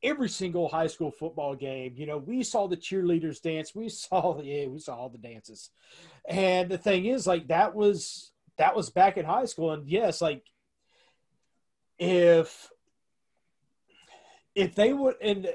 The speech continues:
you know, y'all are a hundred percent right. If they would have replaced the dancing that, you know, happened back, like, in my high school years with what was,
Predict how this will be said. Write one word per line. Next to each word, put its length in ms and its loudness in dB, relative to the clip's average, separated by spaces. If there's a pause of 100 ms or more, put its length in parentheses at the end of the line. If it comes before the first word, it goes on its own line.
(160)
you 120 -4
know, 80 0
y'all 340 4
are 220 -2
a 180 0
hundred 300 -2
percent 420 -4
right. 260 4
If 140 -10
they 140 4
would 140 -4
have 180 -6
replaced 880 -6
the 100 -2
dancing 680 -6
that, 420 -4
you 100 -8
know, 140 -10
happened 480 0
back, 240 -6 (100)
like, 160 -6
in 100 -10
my 200 -4
high 220 0
school 280 -10
years 560 -14 (1160)
with 260 0
what 240 2
was, 400 -6